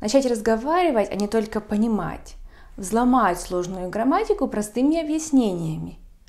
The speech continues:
А вы готовы работать интенсивно? Вы готовы каждый день два часа посвящать польскому языку? Если на последние вопросы три ответа «да»,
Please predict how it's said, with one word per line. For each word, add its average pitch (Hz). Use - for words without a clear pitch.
А 262
вы 247
готовы 285
работать 208
интенсивно? 311
Вы 226
готовы 233
каждый 214
день 196
два 185
часа 247
посвящать 220
польскому 254
языку? 240
Если 240
на 247
последние 233
вопросы 208
три 226
ответа 196
«да», 180